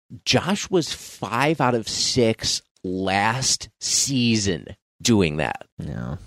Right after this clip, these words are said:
Speaker 1: Making insane throws where he's about to go out of bounds and he just hits a laser to somebody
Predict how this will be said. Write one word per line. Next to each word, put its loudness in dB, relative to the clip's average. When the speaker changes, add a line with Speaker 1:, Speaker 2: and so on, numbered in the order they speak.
Speaker 1:
Making 0
insane 2
throws 2
where 2
he's -2
about 0
to 0
go 2
out 4
of -2
bounds 2
and -2
he -8
just -2
hits 0
a 6
laser 2
to -4
somebody 0